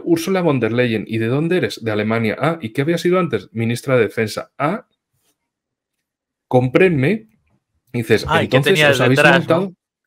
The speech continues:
Speaker 2: Que se
Speaker 1: "¿Os
Speaker 2: fue a la
Speaker 1: habéis"
Speaker 2: Unión Europea ese cementerio de elefantes por,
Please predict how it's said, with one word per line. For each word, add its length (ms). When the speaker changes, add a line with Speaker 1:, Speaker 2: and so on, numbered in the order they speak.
Speaker 2:
Que 160
se 120
Speaker 1:
"¿Os 60
Speaker 2:
fue 140
a 20
la 60
Speaker 1:
habéis" 140
Speaker 2:
Unión 180
Europea 400
ese 180
cementerio 500
de 260
elefantes 500
por, 500